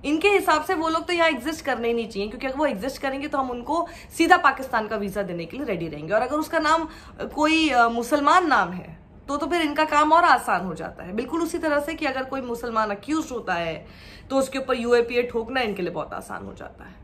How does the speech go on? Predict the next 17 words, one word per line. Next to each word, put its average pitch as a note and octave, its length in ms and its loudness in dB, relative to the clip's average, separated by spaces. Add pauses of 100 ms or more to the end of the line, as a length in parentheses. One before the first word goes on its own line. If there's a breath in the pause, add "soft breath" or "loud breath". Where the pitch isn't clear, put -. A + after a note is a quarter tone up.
(1160)
मतलब, - 220 -12
हम D#4 120 -4
कहाँ C#4+ 460 -2
आ A#3+ 80 2
गए G3+ 180 -8
हैं? G#3 300 -8
What D4+ 120 0 (180)
are D4 160 6
we D#4+ 220 -2
doing? C4+ 240 -6
What B3+ 160 -2
are C4+ 140 2
we D#4 60 -2
becoming A#3+ 480 -6
as B3 100 -12
a A3 40 -8
nation? G3+ 420 -8